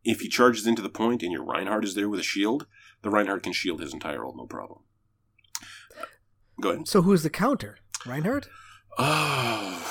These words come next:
Speaker 1: well, she's got a lot of mobility, 'cause her other ability is, is called the Coach Gun. And what that is, is just a little double-barrel shotgun that she whips out and fires. She can do this every ten seconds. And if she shoots it down, she will fly up into the air, giving her vertical mobility. If she shoots it to the side, she'll fly to the side, horizontal mobility.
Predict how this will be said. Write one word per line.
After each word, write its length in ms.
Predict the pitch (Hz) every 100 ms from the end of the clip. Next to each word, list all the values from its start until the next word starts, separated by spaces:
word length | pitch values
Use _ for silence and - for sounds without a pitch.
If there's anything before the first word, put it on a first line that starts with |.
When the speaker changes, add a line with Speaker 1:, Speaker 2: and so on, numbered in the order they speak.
| - - -
Speaker 1:
well, 120 | 135
she's 220 | - 139
got 160 | 151 160
a 40 |
lot 140 | 165 139
of 60 |
mobility, 460 | 135 104 107 90 71
'cause 180 | 98 98
her 120 | 90
other 320 | 117 131 117 107
ability 540 | 95 95 90 87 82
is, 140 | 85 82 -
is 180 | 90
called 240 | - 87 78
the 60 |
Coach 360 | - - 185 -
Gun. 240 | - - - - - - - - _ -
And 320 | 107 104 98
what 120 | 104
that 220 | 135 143
is, 300 | 104 110 98
is 160 | 98 90
just 200 | 120 117
a 40 |
little 180 | 113 135
double-barrel 460 | 107 101 98 92 90
shotgun 400 | 101 85 - 90
that 100 | -
she 140 | 90
whips 240 | 90 -
out 80 | 82
and 100 | 69
fires. 380 | - 80 60 58
She 140 | 87
can 100 | 80
do 100 | 98
this 180 | 95 -
every 160 | 90 82
ten 200 | - -
seconds. 480 | - 139 78 67 - - - _ 110
And 200 | 104 98
if 60 |
she 120 | - -
shoots 260 | - -
it 100 | 98
down, 340 | 104 139 117 90
she 180 | - 117
will 140 | 113
fly 320 | - 98 90
up 180 | - 101
into 180 | 95 87
the 140 | 85
air, 140 | 78 69
giving 220 | 95 85
her 120 | 87 82
vertical 360 | 95 80 85
mobility. 500 | 80 78 82 71 -
If 40 | -
she 160 | -
shoots 260 | 98 113 98
it 60 | 87
to 40 |
the 80 | -
side, 380 | - 190 78 -
she'll 100 | 302
fly 240 | - 165
to 60 | -
the 80 | -
side, 320 | - - 85
horizontal 420 | 95 107 101 87
mobility. 460 | - 82 67 -